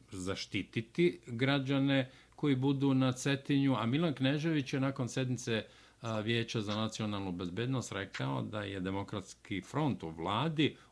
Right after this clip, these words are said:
ustoličenje bi bilo na Cetinju uz prisustvo vernika Srpske pravoslavne crkve i on se zalagao za zabranu okupljanja ovih komita. A sa druge strane, imamo i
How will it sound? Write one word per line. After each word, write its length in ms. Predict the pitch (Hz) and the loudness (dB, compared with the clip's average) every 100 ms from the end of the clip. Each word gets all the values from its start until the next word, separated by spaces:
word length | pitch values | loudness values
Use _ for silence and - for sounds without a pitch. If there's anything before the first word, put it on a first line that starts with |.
| - | -6
ustoličenje 760 | 110 - 107 92 - 120 127 | -6 -2 -2 -2 -4 -2 0
bi 140 | 110 95 | -2 -2
bilo 300 | 98 98 87 | -2 -2 -4
na 120 | 78 | -6
Cetinju 580 | - 147 143 135 123 98 | -4 -4 0 0 0 -2
uz 220 | 147 139 | -2 -4
prisustvo 680 | - 120 113 117 - 117 104 - - - | -4 -4 -4 -8 -6 -4 -4 -6 -18 -6
vernika 640 | 110 113 110 107 - 104 | 0 2 2 -2 -4 -6
Srpske 480 | - 107 - - 104 | -6 -8 -8 -8 -8
pravoslavne 600 | - 101 90 87 87 85 | -6 -6 -6 -8 -10 -10
crkve 480 | - 147 143 143 127 | -8 -8 -4 -2 0
i 60 | |
on 120 | 151 135 | 0 0
se 100 | 127 | -2
zalagao 720 | 104 101 113 120 120 113 - - - | -2 -2 -2 0 0 0 -2 -8 -18
za 260 | 101 123 113 | -4 0 0
zabranu 1000 | 85 120 135 98 95 95 95 98 120 131 - | 0 2 2 0 -2 -2 0 0 0 -2 -4
okupljanja 840 | 104 - 107 95 104 104 101 101 101 - | -8 -8 -8 -8 -6 -6 -4 -6 -6 -6
ovih 460 | 95 95 90 92 - - | -4 -2 -2 -4 -6 -4
komita. 640 | 147 170 170 135 156 127 - - - | 0 2 2 2 0 0 -2 -18 -10
A 100 | 98 | -8
sa 160 | - 110 | -6 -4
druge 340 | 139 214 185 | -2 2 0
strane, 600 | - 117 117 156 214 185 - - - - - | 0 0 0 2 2 0 -4 -20 -20 -20 -2
imamo 580 | 131 170 185 170 143 - | 2 6 6 4 2 2
i 360 | 143 131 123 | 4 4 4